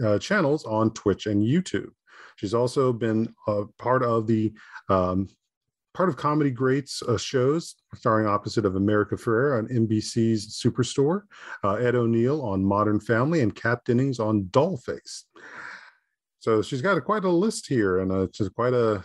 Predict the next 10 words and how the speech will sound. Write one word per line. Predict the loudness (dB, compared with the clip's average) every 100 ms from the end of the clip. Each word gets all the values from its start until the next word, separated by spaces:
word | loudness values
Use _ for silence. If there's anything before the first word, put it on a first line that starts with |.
| -4
I | -4
say, | 0 2 2
quite | 2 0
a | -2
coup | -2 0
to | 2
get | 2 0
her. | -4 -10 _ -14 -10 -10 -12 -18 _ -4
Uh, | 0 2 0 -2
so, | -4 -4 0 2 2 0